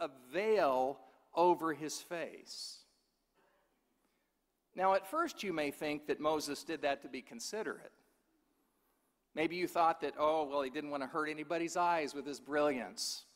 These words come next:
Maybe you thought he didn't want the community to be put off by his shiny face. He didn't want to have to buy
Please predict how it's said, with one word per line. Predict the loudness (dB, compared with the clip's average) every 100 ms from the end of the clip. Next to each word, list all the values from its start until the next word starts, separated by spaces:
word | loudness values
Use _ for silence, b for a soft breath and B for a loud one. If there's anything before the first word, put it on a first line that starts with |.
| _ B B B 2
Maybe | 2 4
you | 2
thought | 6 6 6
he | 4
didn't | 2 2
want | 0
the | 0
community | -4 -4 0 2 2 2 0
to | 0
be | 0 -2
put | 2 4
off | 6 6 6
by | 4 4
his | 0 -4
shiny | -2 -2 -2 -4
face. | 0 0 2 -2
He | -4
didn't | -2 0
want | 0
to | 0
have | -2
to | -4
buy | 0 2 2